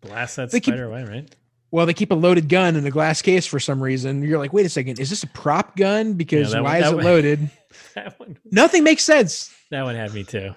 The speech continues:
Speaker 1: <laughs> I was like, "Why is that, why is that gun loaded? Why, if it's a prop gun?" <laughs>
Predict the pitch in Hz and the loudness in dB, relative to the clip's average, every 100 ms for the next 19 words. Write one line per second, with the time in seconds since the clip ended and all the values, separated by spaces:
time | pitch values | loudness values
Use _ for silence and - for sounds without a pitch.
0 | - 185 160 113 - - - _ 156 139 | -12 -4 -2 -2 -6 -20 -20 _ -8 -6
1 | 120 110 - 165 254 240 240 226 175 208 | -8 -10 -14 -12 -10 -10 -12 -10 -10 -10
2 | 196 175 170 165 160 160 131 113 131 131 | -12 -12 -12 -8 -8 -8 -8 -10 -10 -12
3 | 135 135 - 156 - 120 107 104 202 | -12 -14 -12 -14 -12 -14 -14 -16 -16